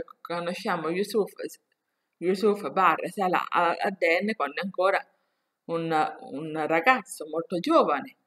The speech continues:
un outsider per certi aspetti. Veniamo al motivo.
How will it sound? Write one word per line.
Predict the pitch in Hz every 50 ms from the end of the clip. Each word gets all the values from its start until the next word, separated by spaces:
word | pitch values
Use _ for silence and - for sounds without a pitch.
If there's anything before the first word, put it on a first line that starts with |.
| _ _ _ _ - _ _ _
un | - - - - _ - 523 539 494
outsider | 320 254 277 - - - 440 453 381 226 165 - 151 151 -
per | - - 151 -
certi | - 170 156 - 160
aspetti. | 156 - _ - 160 131 127 - - _ 135 127 127 - _ _ _ _ _ _ _ _ _ _ _ _ _ _ _ _ - - - - - _
Veniamo | _ 349 415 415 370
al | 269 233
motivo. | 202 185 185 - 147 139 - - - -